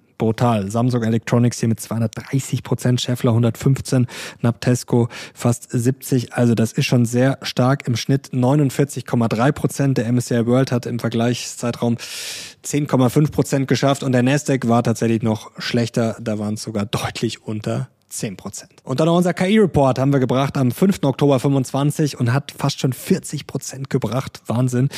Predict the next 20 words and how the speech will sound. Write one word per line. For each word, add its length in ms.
Hier 140
sind 120
zwei 200
Aktien 340
im 80
Minus 320
mit 180
Credo, 460
Light 480
und 200
Marvel, 360
vierzehn 320
und 60
acht 180
Prozent, 340
aber 140
Coherent 580
hundertdreißig 640
Prozent 380
fast. 380